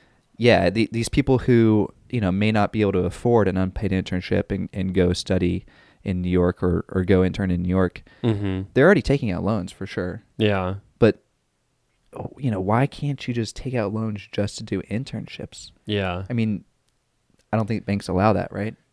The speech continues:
Speaker 2: Yeah, I, I have no idea. I have not, uh, I,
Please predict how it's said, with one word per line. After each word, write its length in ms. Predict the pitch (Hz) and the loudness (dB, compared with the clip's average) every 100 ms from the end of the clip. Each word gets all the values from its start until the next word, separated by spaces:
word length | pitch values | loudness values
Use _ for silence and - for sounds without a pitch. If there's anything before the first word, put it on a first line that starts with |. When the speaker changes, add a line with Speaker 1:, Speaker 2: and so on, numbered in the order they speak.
| - | -10
Speaker 2:
Yeah, 280 | 123 131 131 | -2 2 2
I, 400 | 120 123 135 120 | 2 0 -2 -4
I 20 | |
have 240 | 113 117 107 | -2 -6 -4
no 280 | 107 107 | -2 0
idea. 380 | 107 101 101 92 | 0 -2 -6 -4
I 200 | 90 87 | -4 -4
have 220 | 104 104 101 | -4 -6 -6
not, 580 | 101 95 - - - - - | -8 -10 -12 -16 -18 -18 -14
uh, 500 | 107 98 92 87 90 98 - _ _ _ _ _ _ _ _ _ - | -8 -6 -6 -6 -8 -12 -18 _ _ _ _ _ _ _ _ _ -8
I, 100 | 104 | -6